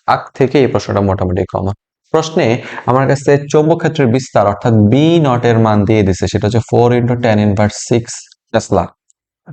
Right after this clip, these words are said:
হচ্ছে তড়িৎ ক্ষেত্রের বিস্তার ই নট বা তড়িৎ ক্ষেত্রের সর্বোচ্চ মানের মান কত। আমরা আলোর বেগ সম্পর্কে জানি যে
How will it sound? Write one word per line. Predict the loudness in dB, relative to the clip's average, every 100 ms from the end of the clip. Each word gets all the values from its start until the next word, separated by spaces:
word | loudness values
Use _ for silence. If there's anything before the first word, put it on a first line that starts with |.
| -6
হচ্ছে | -2 0
তড়িৎ | 2 2 0
ক্ষেত্রের | -2 0 2
বিস্তার | 0 -2 0 0 -2 -2
ই | 2 4 4
নট | 2 2 2
বা | 2
তড়িৎ | 0 0
ক্ষেত্রের | 0 -2 -2 -2
সর্বোচ্চ | 0 0 -2 0
মানের | 0 2 0 -2 -6 -14 -2
মান | 0 2
কত। | 0 0 -4 -10 _ -20 _ _ _ 0
আমরা | 2 2 2 0 -2 -6 _ 0
আলোর | 2 4 4
বেগ | 2 -2 0
সম্পর্কে | 0 2 2 0
জানি | 2 2
যে | 2